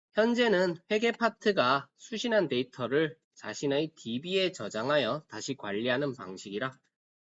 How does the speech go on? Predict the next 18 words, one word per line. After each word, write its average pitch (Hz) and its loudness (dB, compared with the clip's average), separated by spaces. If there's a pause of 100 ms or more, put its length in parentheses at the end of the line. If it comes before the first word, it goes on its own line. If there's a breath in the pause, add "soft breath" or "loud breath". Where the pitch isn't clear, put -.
비동기적 160 0
처리 196 -4
방식의 135 -2
필요성이 131 -2
매우 101 -4
떨어지기에 127 -2 (640)
웹플렉스의 190 0 (180)
장점이 139 -2
많이 123 -2 (400)
희석되어 226 -2
있는 135 0
코드인데 131 -2 (840)
카프카의 233 0
특성이 170 0
중앙 180 0
집중형 160 -4
관리라는 147 2
점을 127 -2